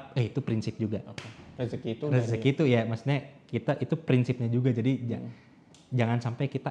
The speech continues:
Speaker 1: ego bahwa kita bisa aja gitu. Kita ngerasa diri kita tuh yang bener-bener manusia bisa memecahkan semua
Speaker 2: Semua.
Speaker 1: masalah gitu, tanpa kita melibatkan
Speaker 2: Mm.
Speaker 1: sisi yang sebenarnya
Speaker 2: Lebih besar
Speaker 1: ya,
Speaker 2: lagi
Speaker 1: kita
Speaker 2: dari kita
Speaker 1: lebih
Speaker 2: ya.
Speaker 1: besar lagi dari kita.
Speaker 2: Mm-mm.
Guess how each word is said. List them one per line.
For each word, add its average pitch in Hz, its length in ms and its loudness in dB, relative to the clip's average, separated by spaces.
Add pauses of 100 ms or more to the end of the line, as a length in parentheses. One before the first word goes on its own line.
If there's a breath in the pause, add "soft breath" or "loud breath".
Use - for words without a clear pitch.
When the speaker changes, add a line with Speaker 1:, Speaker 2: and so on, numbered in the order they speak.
Speaker 1:
ego 127 320 4
bahwa 120 260 2
kita 170 220 0
bisa 147 320 6
aja 156 320 6
gitu. 123 240 0
Kita - 180 -4
ngerasa 123 320 0
diri 135 240 6
kita 131 240 0
tuh 147 140 0
yang 147 160 2
bener-bener 120 440 2 (280 loud breath)
manusia 127 420 2
bisa 131 280 0
memecahkan 123 580 0
semua 127 320 -2 (420)
Speaker 2:
Semua. 131 220 4
Speaker 1:
masalah 127 320 0
gitu, 127 260 0 (460 loud breath)
tanpa 117 300 -2
kita - 200 -6
melibatkan 113 680 -4
Speaker 2:
Mm. 123 100 -6
Speaker 1:
sisi 117 380 -2
yang 110 240 -6
sebenarnya 104 920 -8
Speaker 2:
Lebih 113 320 -2
besar 110 240 -2
Speaker 1:
ya, - 20 -6
Speaker 2:
lagi 107 120 -2
Speaker 1:
kita 110 100 2
Speaker 2:
dari 107 160 -6
kita 120 160 -6
Speaker 1:
lebih 147 120 8
Speaker 2:
ya. 156 60 8
Speaker 1:
besar 180 220 2
lagi 240 200 2
dari 185 200 6
kita. 196 320 0
Speaker 2:
Mm-mm. 117 260 -4